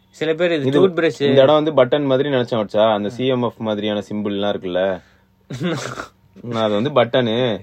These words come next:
Speaker 2: நெக்
Speaker 1: டூத்
Speaker 2: பேண்ட்.
Speaker 1: பிரஷ், neck band இல்லாம வேற ஏதாவது ஒரு இது வந்தா.
Speaker 2: வேற ஏதாவது இருந்தா வேற என்ன இருக்கும்?
Speaker 1: கமெண்ட்ல என்னமா போட்டு வச்சிருக்காங்க? இது இல்லைன்னா, ம, சி எம் எஃப் வந்து pregnancy test கிட்லாம் launch பண்ண போறாங்க போல இருக்கு.
Speaker 2: ஆ, பார்த்தேன், பார்த்தேன். உண்மைதான்.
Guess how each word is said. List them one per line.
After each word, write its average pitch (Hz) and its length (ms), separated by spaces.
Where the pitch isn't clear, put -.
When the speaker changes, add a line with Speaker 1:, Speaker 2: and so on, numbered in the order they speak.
Speaker 2:
நெக் 107 100
Speaker 1:
டூத் 147 80
Speaker 2:
பேண்ட். 175 200
Speaker 1:
பிரஷ், - 280
neck 160 140
band 165 220
இல்லாம 160 280
வேற 156 260
ஏதாவது 170 320
ஒரு 156 220
இது 147 200
வந்தா. 143 340
Speaker 2:
வேற 104 180
ஏதாவது 113 240
இருந்தா 117 240
வேற 110 140
என்ன 107 140
இருக்கும்? 95 380
Speaker 1:
கமெண்ட்ல 175 440
என்னமா 180 300
போட்டு 143 220
வச்சிருக்காங்க? 127 480
இது 135 240
இல்லைன்னா, 180 520
ம, 123 380
சி 135 180
எம் 196 160
எஃப் 185 100
வந்து 165 260
pregnancy 185 680
test 160 340
கிட்லாம் 165 360
launch 147 180
பண்ண 147 160
போறாங்க 135 280
போல 135 200
இருக்கு. 147 380
Speaker 2:
ஆ, 151 260
பார்த்தேன், 127 440
பார்த்தேன். 131 500
உண்மைதான். 147 400